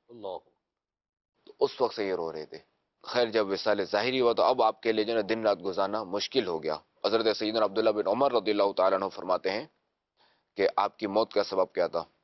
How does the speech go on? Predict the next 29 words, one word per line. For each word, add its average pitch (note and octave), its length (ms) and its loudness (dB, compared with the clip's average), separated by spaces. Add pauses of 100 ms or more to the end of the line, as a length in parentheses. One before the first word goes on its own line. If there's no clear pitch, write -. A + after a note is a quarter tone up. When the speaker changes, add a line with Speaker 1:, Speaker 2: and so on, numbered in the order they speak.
(300)
Speaker 2:
فرماتے G#2+ 320 0
ہیں، A#2+ 220 -2
"کانا A#2 300 4
سبب G#2+ 480 2
موت A#2+ 500 2 (120)
ابی G2 260 0
بکر C3+ 320 0 (560)
موت C#3+ 320 2
رسول B2 340 2
اللہ G#2+ 420 2
صلی A#2 200 0
اللہ G#2+ 300 2
تعالیٰ G2+ 500 4
علیہ G2+ 360 0
وآلہ F#2 420 0
وسلم"، D#2 520 -8 (1120)
کہ G#2 240 0
حضرت B2 300 2
ابو B2 180 4
بکر A#2 240 4
صدیق C3 420 2
رضی A#2+ 200 4
اللہ A2+ 280 4
تعالیٰ G#2+ 240 6
عنہ G#2+ 180 2
کی A2+ 200 -2
وفات A2 480 2
کا A2 160 4
سبب G#2+ 380 2